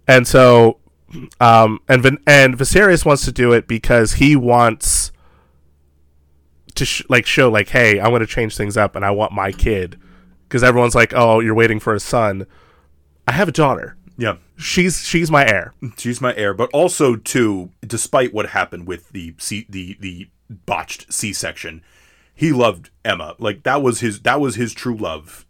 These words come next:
Speaker 2: you know? And
Speaker 1: Yeah.
Speaker 2: he feels like that's sort of a connection, you know, with Rhaenyra. He lo-, he lo-, despite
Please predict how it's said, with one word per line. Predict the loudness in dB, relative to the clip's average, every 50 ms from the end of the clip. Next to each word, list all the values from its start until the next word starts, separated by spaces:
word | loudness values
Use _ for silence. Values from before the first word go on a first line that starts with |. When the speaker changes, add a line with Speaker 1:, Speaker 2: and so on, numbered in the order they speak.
| _
Speaker 2:
you | -14 -12 -12
know? | -12 -12 -14 -14 -18 _ _ _ _ -10
And | -8 -6 -4 0 2
Speaker 1:
Yeah. | 2 2 0
Speaker 2:
he | -2 -6
feels | -4 -2 -2 -2 -2
like | -4 -8 -4
that's | -4 -4 -4 -6 -10 -14 -14 _ -16
sort | -10 -6 -4 -4 -4
of | -4
a | -10
connection, | -12 -10 -12 -12 -12 -12 -16 -16 -16 -16 -20 _ _ _ _ _ _ _ _ _
you | _ -12
know, | -10 -10
with | -10 -10 -10 -8
Rhaenyra. | -8 -6 -6 -6 -6 -6
He | -8 -6
lo-, | -4 -4 -4 -4 -4
he | -4 -4 -2
lo-, | -2 -2 -4 -6
despite | -8 -8 -8 -6 -2 0 0 0 0 -4